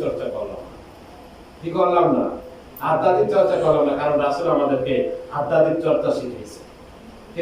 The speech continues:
শিখিয়েছে? রাসূল আমাদেরকে আধ্যাত্মিক চর্চা শিখিয়েছে। সাড়ে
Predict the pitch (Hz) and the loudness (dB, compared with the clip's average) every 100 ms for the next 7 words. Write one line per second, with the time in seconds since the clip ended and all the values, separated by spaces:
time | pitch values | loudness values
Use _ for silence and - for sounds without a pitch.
0 | - 156 156 - - - - - - - | -4 -2 -2 -2 -6 -10 -14 -20 -20 -20
1 | - - 143 147 190 185 165 165 170 - | -20 -10 -4 -2 0 2 2 2 2 2
2 | - - 185 - - 165 - - 135 139 | 0 0 0 0 -2 -2 0 -4 -4 -4
3 | 123 131 120 - - 170 185 | -4 -6 -8 -12 -8 -2 0